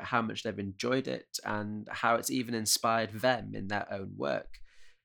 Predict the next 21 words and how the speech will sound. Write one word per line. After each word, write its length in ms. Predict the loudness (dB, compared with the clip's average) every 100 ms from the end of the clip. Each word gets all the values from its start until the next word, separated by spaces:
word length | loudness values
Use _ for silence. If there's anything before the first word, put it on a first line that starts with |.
| -20 -8 -4
We've 120 | 2
had 260 | 4 6
several 400 | 6 6 4 2
new 180 | 2 2
patrons 640 | 2 0 0 -4 -6 -6 -4
donating 520 | 0 2 2 -2 -6
funds 480 | -4 -4 -4 -4 -6
or 80 |
committing 500 | -4 -2 -2 -2 -4 -2
to 100 | -2
support 480 | -2 -2 -4 -4
us 320 | -4 -2 0 0
on 100 | -2
a 80 |
regular 400 | 0 -2 -2 -4
basis, 540 | -2 -2 -2 -4 -4 -6
which 180 | -6 -4
we're 80 |
really 320 | -2 0 0 0
grateful 400 | -4 -6 -8 -14
for. 360 | -8 -6 -6